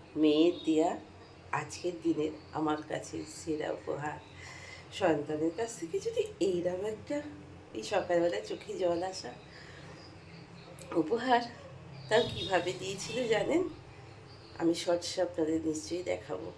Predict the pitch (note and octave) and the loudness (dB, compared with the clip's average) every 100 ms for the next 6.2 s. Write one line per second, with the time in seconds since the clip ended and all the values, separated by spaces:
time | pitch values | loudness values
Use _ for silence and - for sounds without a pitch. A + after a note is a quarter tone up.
0 | - - - - - E3 - F3+ F#3 - | -14 -18 -18 -20 -12 -6 0 2 2 -4
1 | A3+ A3+ F#3+ F3+ G#3 G3 G3+ G3 E3+ D#3+ | -4 2 2 0 -6 -2 0 2 4 4
2 | D#3 D#3 D#3+ D#3 - - - F3 F3 E3+ | 2 0 -2 -2 -4 -4 -2 2 4 4
3 | F3 G#3+ C4 D4+ D#4+ C#4 E4+ - - F#3 | 2 2 -2 2 4 4 0 -6 -4 -2
4 | G3+ - G#3 G#3 A#3+ C4 A#3+ A#3 A3+ A3+ | 0 0 0 0 -4 -4 0 2 4 2
5 | G#3+ - - - E3 E3 E3+ D#3 D#3 D3+ | -2 -4 -2 2 2 4 2 2 0 -2
6 | - | -4